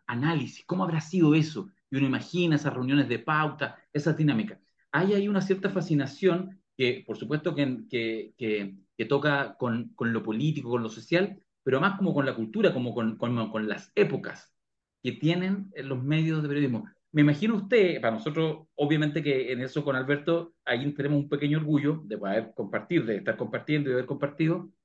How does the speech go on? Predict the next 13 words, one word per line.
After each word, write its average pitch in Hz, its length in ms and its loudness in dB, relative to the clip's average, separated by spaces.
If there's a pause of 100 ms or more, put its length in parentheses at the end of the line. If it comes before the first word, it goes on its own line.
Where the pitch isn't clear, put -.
(320)
con 196 140 4
el 190 100 2
Mirko, 147 760 2
con 170 180 -2
la 127 200 0
Ale, 131 200 -6
con 143 160 -8
Fernando, 151 400 2
que 143 80 -6
tienen 165 400 -2 (100)
tres 165 240 -2
trayectorias 156 440 0
distintas. 160 640 0